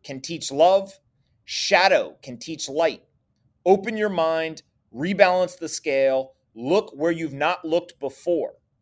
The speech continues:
end quote. Now, the fifth big idea, death is not something to fear. Bruce Lee lived an incredible life, but it was cut short. Normally, we wouldn't have the benefit of knowing how a young person thought of the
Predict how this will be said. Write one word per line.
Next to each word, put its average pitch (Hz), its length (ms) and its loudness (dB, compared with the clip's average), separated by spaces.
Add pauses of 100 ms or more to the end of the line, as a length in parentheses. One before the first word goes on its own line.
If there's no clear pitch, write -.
end 123 220 -10
quote. - 360 -2 (720)
Now, 156 80 0
the 180 100 2
fifth 233 300 2
big 214 180 0
idea, 196 500 4 (460)
death 185 300 2
is 180 140 -4
not 175 220 -6
something 147 300 -8
to 127 80 -8
fear. 151 320 -8 (560)
Bruce 220 340 0
Lee 226 140 -4
lived 190 240 0
an 180 80 -2
incredible 180 500 2
life, 160 380 0 (260)
but 135 120 -2
it 147 80 -2
was 135 120 -6
cut - 220 -4
short. 175 400 -4 (500)
Normally, 202 460 2
we 185 140 -4
wouldn't 196 260 -2
have 196 140 -4
the 185 60 -2
benefit 175 380 -4
of 160 120 -2
knowing 170 260 -2
how 165 140 0
a 147 40 -2
young 143 240 -8
person 175 340 -6
thought 165 200 2
of 175 140 0
the 147 120 -6